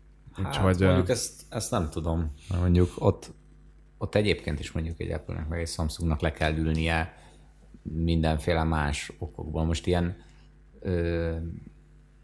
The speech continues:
Speaker 1: ilyen I P törvényeket annyira nem, nem vágok, de mint hogyha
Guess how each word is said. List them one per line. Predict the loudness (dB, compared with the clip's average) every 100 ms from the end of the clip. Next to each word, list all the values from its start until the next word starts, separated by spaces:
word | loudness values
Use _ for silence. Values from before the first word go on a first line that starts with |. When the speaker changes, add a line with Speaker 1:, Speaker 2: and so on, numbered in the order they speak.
| -18 -14 -8
Speaker 1:
ilyen | -2 0 2 2
I | 2 -2
P | 0
törvényeket | -2 0 -2 -2 -4 -4
annyira | -2 0 0
nem, | 0 -2 -2 -6 -10 -18 -16 -8
nem | -4 -4 -6 -8 -12 -18 -14 -2
vágok, | 0 0 -2 -2
de | -4
mint | -2 -2
hogyha | -4 -8 -4 -4 -4 -8